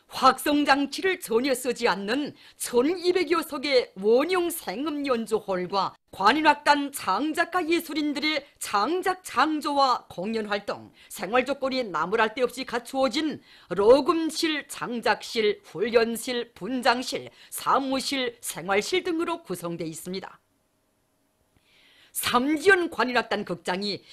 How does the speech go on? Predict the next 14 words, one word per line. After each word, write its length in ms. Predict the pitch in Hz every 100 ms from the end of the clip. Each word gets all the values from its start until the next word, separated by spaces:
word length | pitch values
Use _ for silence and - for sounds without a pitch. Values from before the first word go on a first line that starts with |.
| -
우리 260 | - 208 277
당의 400 | 269 269 262 240
주체적 540 | - 202 - 262 277
건축미학 680 | - 165 262 - 311 302 269
사상과 640 | - 247 220 226 220 220 208 -
세계적인 800 | - 180 262 254 311 311 330 -
음향학적 600 | 175 190 214 214 262 240
요구를 340 | 269 277 277
정확히 480 | - 151 185 180 330
구현한 480 | 330 285 302 320 330 - -
생물림 640 | - 240 220 240 254 285
극장으로 600 | 277 254 - 294 339 359
훌륭히 320 | - 339 302 262
꾸려짐으로써 880 | 196 180 170 160 160 156 - -